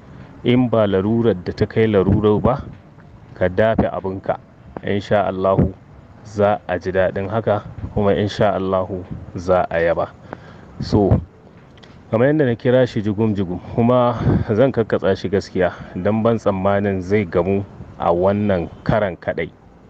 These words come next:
Allah ya ba mu iko ko kuma ya ba ku ikon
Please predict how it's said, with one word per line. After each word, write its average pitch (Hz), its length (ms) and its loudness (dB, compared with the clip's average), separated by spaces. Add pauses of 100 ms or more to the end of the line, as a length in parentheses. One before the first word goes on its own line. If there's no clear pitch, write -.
(520)
Allah 101 380 -2
ya 87 80 -2
ba 101 240 2
mu 101 100 -4
iko 90 460 -6
ko 104 160 -2
kuma 110 220 0
ya 101 80 2
ba 95 280 2
ku - 140 -4
ikon 104 480 -4